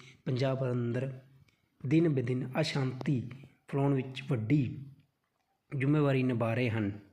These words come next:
ਅੱਜ ਦੀ ਤਾਜ਼ਾ ਖਾਸ ਖਬਰ, ਜੋ ਕਿ ਤਿੰਨ ਮੋਟਰਸਾਈਕਲ ਸਵਾਰਾਂ ਨੇ ਬੀਤੀ ਰਾਤ ਜ਼ਿਲ੍ਹਾ ਪਰਿਸ਼ਦ ਦੇ ਸਾਬਕਾ ਚੇਅਰਮੈਨ ਸਵਰਗੀ ਰਜਿੰਦਰ ਕੁਮਾਰ,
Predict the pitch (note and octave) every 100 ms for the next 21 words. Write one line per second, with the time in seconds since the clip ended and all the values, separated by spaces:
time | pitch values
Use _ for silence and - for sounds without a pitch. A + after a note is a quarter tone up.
0 | _ _ _ - - - _ _ - _
1 | _ _ _ _ _ _ - D3+ E3 E3
2 | D3+ C3+ D3 - D3+ - C#3+ B2+ C3+ C3
3 | - - - _ _ _ _ _ - D#3
4 | D#3 C#3+ G#2 - - - _ _ _ _
5 | _ _ _ _ _ - F#3+ G3 D#3 C#3
6 | - D#3+ D3 C#3+ C3 C3+ C#3 C3+ - -
7 | - - _ _ _ _ - D3+ D#3+ G3
8 | F3 C#3+ C3+ - - - C#3 E3 F3 D3
9 | C3 - C3+ B2+ B2 - C3 B2+ D3 C#3
10 | C#3 C3+ C3 B2+ C3 - - _ _ _
11 | _ - - E3 D#3 D3+ D#3 C3+ C3+ C#3+
12 | D#3 D#3 C3+ B2+ C3